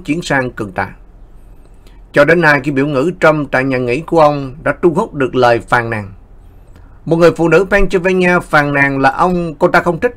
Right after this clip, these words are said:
tổng thống Trump. Ông Patty Tucci nói, "Mọi người khác đều tích cực về điều đó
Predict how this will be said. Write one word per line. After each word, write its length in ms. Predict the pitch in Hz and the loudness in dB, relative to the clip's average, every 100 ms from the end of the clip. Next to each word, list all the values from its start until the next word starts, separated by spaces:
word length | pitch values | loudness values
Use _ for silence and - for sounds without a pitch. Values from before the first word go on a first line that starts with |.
| - | -2
tổng 220 | 123 139 | -2 -2
thống 180 | 180 185 | -6 -4
Trump. 200 | 160 135 - - - - - - - - - - - | -4 -4 -10 -20 -20 -20 -20 -20 -20 -20 -20 -8 2
Ông 480 | 147 151 147 143 131 | 4 4 0 -4 0
Patty 400 | 160 147 156 151 139 | 2 2 2 0 0
Tucci 260 | 147 185 185 | -4 -2 -2
nói, 240 | 135 180 - - - - | -4 -8 -16 -20 -16 -2
"Mọi 180 | 143 | 0
người 240 | 160 156 147 | 2 2 0
khác 260 | - 254 254 | -2 -4 -2
đều 140 | 143 139 | -2 -2
tích 200 | - - | -4 -2
cực 220 | 151 135 | -4 -2
về 120 | 131 | -4
điều 120 | 123 123 | -2 0
đó 260 | 123 156 | 0 -2